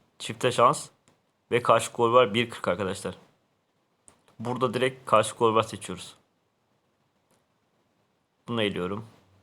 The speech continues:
Direkt burada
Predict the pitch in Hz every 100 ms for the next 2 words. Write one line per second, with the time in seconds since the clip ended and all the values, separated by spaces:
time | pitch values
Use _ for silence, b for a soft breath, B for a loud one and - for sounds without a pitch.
0 | _ _ _ _ _ _ _ _ _ _
1 | _ _ _ _ _ _ _ _ _ _
2 | _ _ _ _ _ - 135 131 - 120
3 | 123 120 -